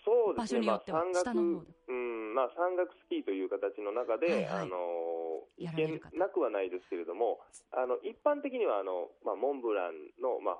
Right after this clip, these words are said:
Speaker 1: 麓というか、
Speaker 2: うん。
Speaker 1: あの、スキー場はそこにあります。
Speaker 2: そうですよね。なるほど。
Speaker 1: はい。
Speaker 2: じゃあ、もう、あの、麓だったら初心者でも大丈夫なんでしょうか？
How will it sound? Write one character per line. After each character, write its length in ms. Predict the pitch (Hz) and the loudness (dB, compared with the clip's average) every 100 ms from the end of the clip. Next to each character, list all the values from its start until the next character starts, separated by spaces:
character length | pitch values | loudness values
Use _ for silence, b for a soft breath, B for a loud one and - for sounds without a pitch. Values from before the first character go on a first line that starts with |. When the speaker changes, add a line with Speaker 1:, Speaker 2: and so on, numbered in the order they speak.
| - | -4
Speaker 1:
麓 340 | 110 107 117 | -4 -2 -2
と 140 | - 82 | -4 -6
い 100 | 73 | -6
う 80 | |
か、 240 | - 120 - | 0 2 2
Speaker 2:
う 40 | |
ん。 300 | 247 233 208 87 | 0 -2 -4 -6
Speaker 1:
あ 120 | 82 | -6
の、 180 | 80 80 | -8 -14
ス 100 | - | -10
キ 80 | |
ー 40 | 117 | 0
場 100 | 175 | 0
は 80 | 175 | 0
そ 60 | - _ | -6 _
こ 80 | 92 | -8
に 120 | 87 - - | -8 -10 -6
あ 80 | |
り 100 | 92 | -6
ま 100 | - | -6
す。 40 | - _ | -18 _
Speaker 2:
そ 160 | - 202 | -12 -12
う 20 | |
で 60 | |
す 80 | - | -12
よ 80 | - - | -20 -12
ね。 300 | 196 220 226 B B - | -8 -8 -10 B B -12
な 260 | 170 180 | -2 0
る 100 | 160 | 0
ほ 140 | 208 208 | 0 -4
ど。 360 | 214 214 214 | -4 -4 -2
Speaker 1:
は 60 | 214 | -2
い。 40 | |
Speaker 2:
じ 60 | 214 | -2
ゃ 40 | |
あ、 20 | 233 | -2
も 140 | 240 | -2
う、 20 | |
あ 60 | 226 | -2
の、 240 | 220 220 | -4 -4
麓 280 | 254 427 523 | -2 -2 -2
だ 80 | 539 | -2
っ 20 | |
た 80 | 392 | -2
ら 60 | 302 | -2
初 140 | 269 | -2
心 180 | - 508 | -2 -2
者 120 | 370 | 0
で 80 | 247 | 0
も 140 | 220 185 | 0 0
大 160 | 254 | -2
丈 100 | 330 | -2
夫 100 | 247 | -2
な 100 | 196 | -2
ん 40 | 165 | -4
で 60 | |
し 80 | 156 | -6
ょ 60 | 147 | -12
う 60 | |
か？ 200 | - - | -12 -16